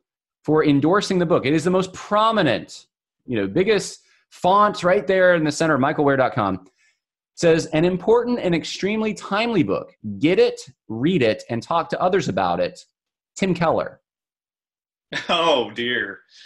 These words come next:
Speaker 1: Did you know that?
Speaker 2: I did not know that.
Speaker 1: So Tim Keller apparently, uh, is
Speaker 2: Oh.
Speaker 1: familiar with him enough, Michael Ware, who's this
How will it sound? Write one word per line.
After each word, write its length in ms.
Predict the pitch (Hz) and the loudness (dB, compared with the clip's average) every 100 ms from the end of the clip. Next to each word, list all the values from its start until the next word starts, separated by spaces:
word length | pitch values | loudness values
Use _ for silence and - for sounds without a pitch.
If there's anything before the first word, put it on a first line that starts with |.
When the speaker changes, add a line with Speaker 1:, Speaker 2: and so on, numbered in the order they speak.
| - - - | -20 -18 -2
Speaker 1:
Did 120 | 135 | 0
you 120 | 165 | 2
know 180 | 190 208 | 4 4
that? 400 | 240 285 269 - _ _ _ _ _ _ | 4 2 0 -4 _ _ _ _ _ _
Speaker 2:
I 160 | 123 127 | -6 -4
did 180 | 135 120 | -4 -4
not 260 | 135 135 | -2 -2
know 160 | 123 113 | -2 -4
that. 340 | - - - - _ _ _ _ _ - | -4 -8 -10 -14 _ _ _ _ _ -6
Speaker 1:
So 420 | 170 165 160 - - _ _ _ _ | 0 2 2 -2 -14 _ _ _ _
Tim 180 | 262 233 | -2 0
Keller 340 | 226 196 180 | 2 4 4
apparently, 840 | 151 160 147 143 135 131 127 120 - | 2 0 0 2 2 2 2 0 0
uh, 380 | 120 113 107 107 | 0 2 2 0
is 520 | 120 110 104 104 - - _ _ _ _ _ | 0 -2 -2 -6 -12 -18 _ _ _ _ _
Speaker 2:
Oh. 100 | - | -2
Speaker 1:
familiar 420 | 170 165 160 151 | 2 4 4 4
with 340 | 139 131 - _ _ | 2 0 -4 _ _
him 180 | 135 156 | -2 2
enough, 500 | 131 135 127 131 - | 4 4 2 -2 -4
Michael 320 | 131 123 123 | -4 -2 0
Ware, 240 | 120 110 120 | 2 2 2
who's 180 | 123 104 | 0 -2
this 300 | 107 - | -6 -10